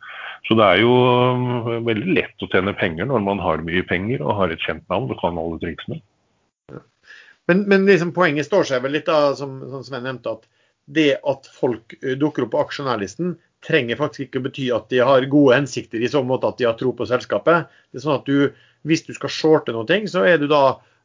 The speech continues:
Speaker 2: eh, må du sikre dekning på. Så da må du låne inn de aksjene, og i det øyeblikket du har lånt inn de aksjene, så står du, så, så, så vises du da som en aksjonæreier i, eh, ut, i, i, eh,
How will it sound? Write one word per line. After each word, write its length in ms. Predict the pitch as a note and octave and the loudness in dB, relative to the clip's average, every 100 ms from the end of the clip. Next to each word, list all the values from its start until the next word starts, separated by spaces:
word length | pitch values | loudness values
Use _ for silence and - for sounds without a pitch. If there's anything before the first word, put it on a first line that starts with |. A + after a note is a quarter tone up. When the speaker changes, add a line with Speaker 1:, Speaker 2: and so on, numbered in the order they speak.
| - | -10
Speaker 2:
eh, 120 | D3 | -2
må 160 | D#3+ D3 | 0 2
du 60 | C#3 | 0
sikre 320 | D#3+ - B2+ | -6 -6 -4
dekning 400 | A2+ C3+ - G#2+ | -2 -6 -8 -10
på. 120 | A2+ | -8
Så 80 | B2+ | -4
da 80 | D3 | -2
må 80 | D#3 | 4
du 100 | D#3+ | 4
låne 520 | D#3+ E3 E3 E3+ E3 C3+ | 6 8 8 6 2 -6
inn 260 | A#2 B2 G#2+ _ _ _ | -10 -10 -14 _ _ _
de 100 | C#3+ C#3 | -4 -4
aksjene, 460 | B2+ - D3+ G#3+ | -6 -6 -4 -2
og 180 | F3+ F#3+ | -4 -2
i 80 | E3+ | -2
det 80 | D#3 | 2
øyeblikket 360 | D#3+ C#3 A#2 B2 | 0 0 -4 0
du 60 | C3 | 2
har 80 | |
lånt 400 | C#3 D3 D3+ D3 | 4 4 4 0
inn 120 | A#2 B2+ | -6 -2
de 80 | |
aksjene, 380 | A#2 - D3+ G#3+ G3+ _ _ - | -2 -2 -4 -4 -6 _ _ -10
så 360 | - G#3 A3 G3 | 0 2 2 -2
står 440 | - F3+ C#3 B2 | -2 4 6 4
du, 60 | - | 2
så, 160 | F#3+ F#3+ - | -6 -8 -6
så, 180 | G3+ D#3+ | -6 -4
så 180 | F#3+ F#3+ F3+ E3 F3+ | -4 -2 -4 -8 -4
vises 460 | F3+ G3 F#3+ C3+ A#2+ | 0 0 0 -4 0
du 140 | D#3 C#3 | 2 4
da 140 | B2+ - | 4 2
som 160 | C3+ | -2
en 180 | C3+ C#3 - _ | -2 -4 -12 _
aksjonæreier 1080 | - - F#3 D3 G2+ G2+ - G2+ G2 A#2 B2 | -8 -4 -2 0 0 -2 -4 -6 -2 -4 -4
i, 160 | B2 A2 G#2+ | -8 -4 -2
eh, 360 | G#2 G2+ G2+ G#2 B2 | 0 -2 -2 -4 -10
ut, 120 | A#2+ - _ | -12 -14 _
i, 160 | B2+ B2 | -16 -10
i, 220 | C3 A#2 A2 | -4 -2 -2
eh, 1000 | G#2 G2+ F#2+ _ _ _ - - B1 - | -4 -8 -14 _ _ _ -12 -8 -8 -8